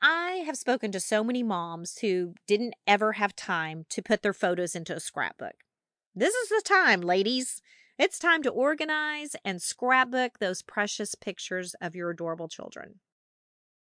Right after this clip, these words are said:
I've also taken this opportunity to wipe down my doors, my ceiling fans, and my baseboards. Those were very much neglected, and now they're all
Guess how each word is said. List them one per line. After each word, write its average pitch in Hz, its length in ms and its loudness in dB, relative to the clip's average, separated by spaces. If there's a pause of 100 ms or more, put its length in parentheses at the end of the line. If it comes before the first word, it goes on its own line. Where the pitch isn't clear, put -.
(140)
I've 330 260 6
also 269 280 2
taken 208 640 -2
this - 380 -4 (120)
opportunity 175 920 -2
to - 140 -4
wipe 208 500 -2
down 190 560 -6 (160)
my 175 160 -2
doors, 180 920 -4 (520)
my 190 160 2
ceiling 202 500 0
fans, 262 680 -6 (180)
and 254 120 0
my 262 120 2
baseboards. - 1000 -4 (320)
Those 233 560 -2
were 262 480 -2
very 185 380 0
much - 280 -8
neglected, - 680 -6
and 196 160 -4
now 202 280 -2
they're 190 160 -4
all 175 440 -2